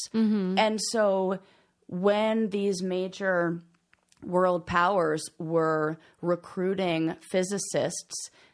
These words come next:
Speaker 2: they were not like, "Oh, we're only gonna find German ones. Oh, we're only gonna use American ones." They were like, "What can we do to persuade," uh, y-,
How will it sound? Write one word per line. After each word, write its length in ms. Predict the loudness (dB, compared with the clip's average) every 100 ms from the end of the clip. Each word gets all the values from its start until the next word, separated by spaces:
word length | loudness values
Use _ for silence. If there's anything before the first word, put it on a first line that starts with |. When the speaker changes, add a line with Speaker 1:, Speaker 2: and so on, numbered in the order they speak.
| -6
Speaker 2:
they 260 | 2 2 2
were 220 | 0 0
not 640 | 2 2 2 0 -4 -12 -16 -6
like, 320 | 0 0 0 0
"Oh, 140 | 2 2
we're 300 | 2 0 0
only 200 | -2 -2
gonna 220 | -2 -4
find 380 | -2 -2 -2 -4
German 400 | -2 -2 0 -2
ones. 280 | -4 -6 -4
Oh, 120 | -2
we're 240 | 0 -2 -2
only 240 | -2 -4
gonna 220 | -4 -4 -2
use 260 | -2 -4
American 500 | -4 -2 -2 -4 -6
ones." 300 | -6 -6 -8 -12 -20 -20 -2
They 180 | 0 2
were 240 | 2 2
like, 280 | 2 0 -4 -12 -6
"What 340 | 0 0 0
can 160 | -2 0
we 120 | 0
do 280 | 0 -2 -2
to 100 | -4
persuade," 720 | -6 -8 -6 -2 0 0 -4 -14 _ _ _ _ -8
uh, 60 | -6
y-, 140 | -4